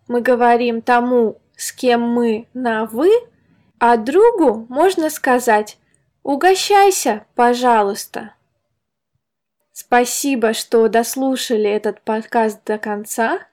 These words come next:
Я буду очень рада вашим комментариям, так как я только начинаю записывать подкасты,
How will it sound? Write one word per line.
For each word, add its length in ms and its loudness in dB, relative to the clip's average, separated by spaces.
Я 200 0
буду 260 0
очень 580 -4
рада 340 2
вашим 400 -2
комментариям, 1000 -2
так 220 0
как 200 -10
я 440 2
только 440 0
начинаю 720 0
записывать 680 -4
подкасты, 760 -4